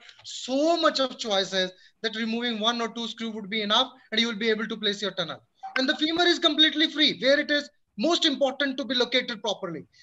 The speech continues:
So the removal of completely the implants is a prerequisite for going for an A C L reconstruction in a proximal tibial fracture.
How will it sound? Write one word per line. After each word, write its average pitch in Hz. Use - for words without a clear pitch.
So -
the 320
removal 269
of 311
completely 254
the 285
implants 208
is 311
a 233
prerequisite 285
for 269
going 262
for 277
an 262
A 208
C 269
L 277
reconstruction 262
in 262
a 214
proximal 269
tibial 262
fracture. 247